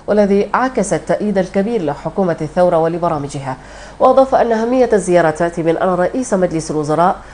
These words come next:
هو أول مسؤول حكومي رفيع يقوم بزيارة معسكرات النازحين، كما شملت الزيارة اجتماعاً مع حكومة الولاية وتفقد جامعة الفاشر ومستشفى الفاشر ولقاءات مع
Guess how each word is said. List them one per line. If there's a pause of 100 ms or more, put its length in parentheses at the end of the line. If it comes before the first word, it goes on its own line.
(200)
هو
أول
مسؤول
حكومي (120)
رفيع
يقوم (380)
بزيارة
معسكرات
النازحين،
كما
شملت
الزيارة
اجتماعاً (560)
مع
حكومة
الولاية
وتفقد
جامعة (100)
الفاشر
ومستشفى
الفاشر (400)
ولقاءات
مع